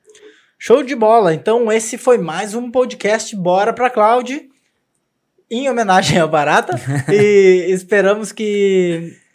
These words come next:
Speaker 1: que tenha ajudado. Se tiver alguma dúvida, deixa nos comentários, quem tiver no YouTube, se, quem tiver no, lá no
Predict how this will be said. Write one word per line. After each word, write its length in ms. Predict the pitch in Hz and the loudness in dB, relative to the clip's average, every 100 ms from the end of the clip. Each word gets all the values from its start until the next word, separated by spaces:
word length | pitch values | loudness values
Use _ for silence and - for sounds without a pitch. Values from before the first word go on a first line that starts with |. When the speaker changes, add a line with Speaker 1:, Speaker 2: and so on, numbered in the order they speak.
| - | -12
Speaker 1:
que 100 | 180 | -4
tenha 220 | 202 208 | -2 -2
ajudado. 420 | 196 180 180 202 | 0 2 4 2
Se 100 | - | -4
tiver 180 | 190 190 | -10 -6
alguma 240 | 214 208 160 | -4 -4 -6
dúvida, 420 | 170 196 202 196 | -6 -6 -6 -6
deixa 320 | 170 170 185 | -8 -10 -10
nos 120 | 156 | -14
comentários, 500 | - 147 135 180 175 | -14 -14 -6 -4 -4
quem 100 | - | -10
tiver 200 | 139 147 | -16 -14
no 100 | 151 | -14
YouTube, 420 | 131 127 202 190 180 | -16 -10 -6 -6 -8
se, 220 | 180 - _ _ | -14 -20 _ _
quem 180 | 196 | -10
tiver 420 | 196 170 156 165 156 | -8 -8 -4 -4 -6
no, 580 | 151 147 135 123 117 113 _ _ _ _ _ | -8 -8 -8 -8 -12 -16 _ _ _ _ _
lá 160 | 139 156 | -4 -2
no 480 | 151 143 131 120 | -4 -8 -8 -10